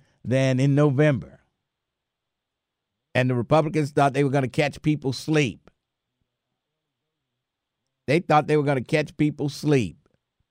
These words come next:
How dumb do you think people are, Republicans? People are woke. And that's why they're turning out for early voting. Now, you can't early vote today.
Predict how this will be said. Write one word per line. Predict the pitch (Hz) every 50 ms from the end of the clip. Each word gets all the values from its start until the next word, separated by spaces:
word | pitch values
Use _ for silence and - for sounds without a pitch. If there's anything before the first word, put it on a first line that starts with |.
| _ _ _ _ _ _ _ _ _ _ _ _ _ _ _ _ _ _
How | 117 143 156
dumb | 127 110 107 107 98 214 214 214 202 175 156
do | 156
you | 151 147 147
think | 147 160 156 147 127 151
people | 160 156 143 - 139 143
are, | 151 151 139 127
Republicans? | 117 98 - 120 117 113 113 107 - 127 120 127 135 - - _ _ _ _ _ _ _ _ _ _ _ _ _ _ _ _ _ _ _ _ _ _ _ _ _ _ _ _ _ _ _ _ _ _ _ _ 165 _ _ _ _ _ _ 151 151 147 139 143 131 _ _ _ _ _ _ _ _ _ _ _ _ _ _ _
People | - 160 180 - 156 139
are | 131 123
woke. | 117 120 170 254 311 285 190 - _ _ - _ _ _ _ _ _ _ _ _ _ _ _ _ _ _ _ _ _ _ _ _ _ _ _ _ _ _ _ _ _ _ _ _ _ _ _ _ _ _ _
And | - 110
that's | 113 127 127 -
why | 127 117 113
they're | 110 110
turning | 110 - 120 110 113 113 107
out | 107 107 110 - _ _ _
for | - 90
early | - 101 104 104 104 101
voting. | 87 92 85 80 71 - - _ _
Now, | - 107
you | 120 123 117
can't | - 160 170 180 180
early | 180 185 190 185 175
vote | 156 165 170 175 175 -
today. | - 160 147 170 170 147 117 87 -